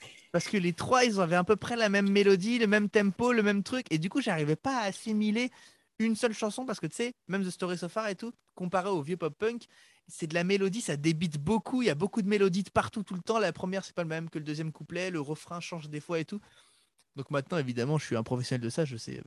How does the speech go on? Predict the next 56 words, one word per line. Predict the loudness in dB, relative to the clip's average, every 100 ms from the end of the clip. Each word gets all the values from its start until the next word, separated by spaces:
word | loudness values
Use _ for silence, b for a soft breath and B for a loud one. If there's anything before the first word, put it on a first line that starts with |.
| -12
hyper | -10 -4 -4
bien | -2 -4
me |
repérer | -4 -4 -2 -2
sur | -2
le | -4
nouveau | -2 0 4
pop-punk. | 2 4 2 2 -4 B B B B
Mais, | -2 0
euh, | 2 0 -2 -4 -6 -6 -10
je | -6
te | -2
parle | 0 0
de |
ça, | 2 2 2
et | 0
du | -6
coup, | -8
quand | -8
j'ai | -6
découvert | -8 -6 -2 -2
vers | -2
deux | -2
mille, | -4 -4
euh, | -6 -6 -10 -12 -14 -16
deux | -12
mille | -12 -2
quinze, | 0 0
je | 0
crois, | 0 -2 _ _ _ -2
bah, | 0
j'ai, | 0 -2
je | -4 -6 -8
comprenais | -6 -6 -2 2 2
rien, | 2 0
<laughs> |
en | -4
fait. | -4 -2 0 0 -2 B B B 2
J'avais | 6 6
du | 6
mal | 6 8
à | 6
comprendre | 4 4 4 4
la | 4
chanson. | 4 0 -2
J'étais | -2 -2
en |
mode, « | 0 -4
Putain, | -4 -4
mais | -2 -4
j'arrive | -4 -6 -2
pas | -2 0
à |
assimiler | -4 -4 -4 -2
la | -6
chanson. » | -8 -16